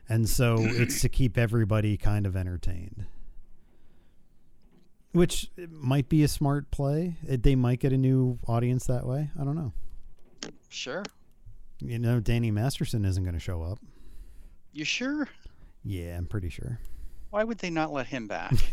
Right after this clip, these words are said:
Speaker 1: <laughs> I don't know, raping people. Being all rapey.
Speaker 2: Oh, if that were a crime. <laughs>
Speaker 1: Uh, only if you're not in a position of power.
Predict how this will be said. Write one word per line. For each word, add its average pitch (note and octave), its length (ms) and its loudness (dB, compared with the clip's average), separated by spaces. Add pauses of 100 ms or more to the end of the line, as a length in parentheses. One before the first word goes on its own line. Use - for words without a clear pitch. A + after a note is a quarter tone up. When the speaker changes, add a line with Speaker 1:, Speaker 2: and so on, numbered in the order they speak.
(280)
Speaker 1:
<laughs> - 420 -14
I C3+ 120 0
don't G2 200 -2
know, G2 420 0
raping F#2+ 340 -2
people. A2+ 400 -2 (1500)
Being D#3+ 340 6
all B2 240 4
rapey. E3 720 0
Speaker 2:
Oh, D3 500 6
if C#3+ 140 -2
that A3+ 220 6
were E3 200 2
a C3 40 0
crime. B2+ 840 0
<laughs> - 840 -4 (2250)
Speaker 1:
Uh, B2+ 960 -4 (3000)
only D3+ 300 2
if D#3+ 140 -2
you're D3+ 100 0
not C3+ 180 0
in B2 80 -2
a A#2 40 0
position A2 440 -4
of G2 80 -8
power. F2+ 400 -8